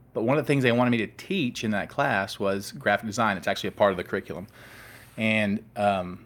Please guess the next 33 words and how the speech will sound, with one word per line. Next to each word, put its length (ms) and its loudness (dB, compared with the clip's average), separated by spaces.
the, 360 0
the 80 -4
school 220 4
I 60 10
worked 220 0
for 180 6
had 160 2
just 360 2
launched. 460 0
They 140 0
had 180 -4
gotten 320 4
a 40 0
grant 360 0
from, 480 -2
uh, 260 -2
Apple. 480 -2
Apple 280 0
had 80 -4
given 180 4
them, 320 0
I 60 -10
wanna 180 -4
say 220 -8
it 80 -8
was, 260 -12
my 100 4
computer 340 2
lab 200 6
had 180 -2
thirty-two 960 0
brand 460 2
new, 360 0